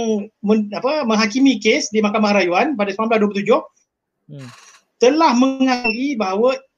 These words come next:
Speaker 1: uh, Islam adalah, uh, Islamic law adalah law of the land. Itu
Speaker 2: Hmm.
Speaker 1: hakim British putus. Jadi kalau hakim British kata Islam tu, uh, law of the land,
Speaker 2: Law of the land.
Speaker 1: apatah
Speaker 2: Hmm.
Speaker 1: lagi sekarang. Okey, sepatutnya
Speaker 2: Hmm.
Speaker 1: benda tu berterusan. Jadi harmoni tu berlaku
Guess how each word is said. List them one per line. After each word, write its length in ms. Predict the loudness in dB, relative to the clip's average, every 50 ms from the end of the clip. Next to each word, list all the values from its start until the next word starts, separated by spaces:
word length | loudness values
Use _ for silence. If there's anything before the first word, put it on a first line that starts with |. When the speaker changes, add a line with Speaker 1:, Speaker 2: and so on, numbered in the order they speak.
| _ _ _ _ _ _ _ _ _ _ -12
Speaker 1:
uh, 180 | -8 -8 -8 -6 -6
Islam 400 | -6 -6 -4 -2 -2 -2 -4 -6 -8 -6
adalah, 400 | -4 0 2 2 2 0 0 -6 _ _ _ _ _ _ _ _ -6
uh, 40 | -6 -2
Islamic 320 | 0 2 2 2 2 2
law 240 | 4 4 4 4 4
adalah 240 | 2 2 2 2 2
law 240 | 2 2 2 2 2
of 80 | 2
the 40 | 0 0
land. 240 | 0 0 -2 -4 -10 _ _ _ _ _ _ _ _ _ _ _ _ -10
Itu 160 | -6 -2 0 0
Speaker 2:
Hmm. 120 | 0 2
Speaker 1:
hakim 160 | 2 2 2
British 280 | 2 2 2 0 0 -2
putus. 360 | -2 0 0 0 0 -2 -4
Jadi 160 | -2 -2 0 0
kalau 200 | 2 0 2 0
hakim 240 | 0 0 0 0 2 2
British 240 | 4 4 4 2
kata 240 | 2 2 2 2 0 0 -2 -6 -12 _
Islam 360 | -10 -6 -2 -2 0 0 -2
tu, 40 | -4 -8 -14 _ _ _ _ _ _ _ _ _ _ -10
uh, 600 | -6 -4 -4 -2 0 0 0 2 2 2 2 2 2
law 160 | 2 2 4
of 80 | 2
the 40 | 2 2
land, 160 | 2 0 2
Speaker 2:
Law 160 | 2 2 2
of 80 | 2 2
the 80 | 0 -2
land. 160 | -2 -4 -8 _ _ _ _ _
Speaker 1:
apatah 400 | -4 -4 -2 0 0 0 0 0
Speaker 2:
Hmm. 80 | -2
Speaker 1:
lagi 120 | -4 -4 -6
sekarang. 380 | -4 -4 0 2 2 0 0 -2 -8 _ _ _ _ _ _ _ _ -12
Okey, 160 | -6 -6 -6
sepatutnya 560 | -4 -2 -4 -2 0 0 0 0 0 -2 -2
Speaker 2:
Hmm. 160 | -6 -12 _ _
Speaker 1:
benda 240 | -2 0 0 0
tu 80 | 0 0
berterusan. 560 | 2 2 2 0 -2 0 0 0 -2 -2 -6 _ _
Jadi 160 | -6 -4 -2 0 0
harmoni 320 | 0 2 2 4 4 2
tu 80 | 2 0
berlaku 400 | 0 -2 0 0 0 0 0